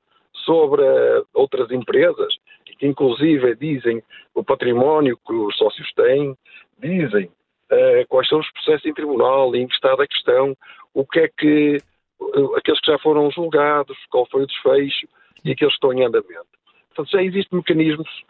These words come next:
suficientes para nos controlar. E faz-me confusão agora, al-, e acho ridículas estas vinte e seis perguntas que se estão a fazer, eh, e eu só vejo isto como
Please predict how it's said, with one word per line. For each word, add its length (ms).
suficientes 760
para 100
nos 100
controlar. 540
E 40
faz-me 260
confusão 640
agora, 480
al-, 200
e 140
acho 240
ridículas 600
estas 280
vinte 120
e 40
seis 160
perguntas 520
que 60
se 40
estão 200
a 40
fazer, 520
eh, 340
e 140
eu 120
só 240
vejo 520
isto 320
como 460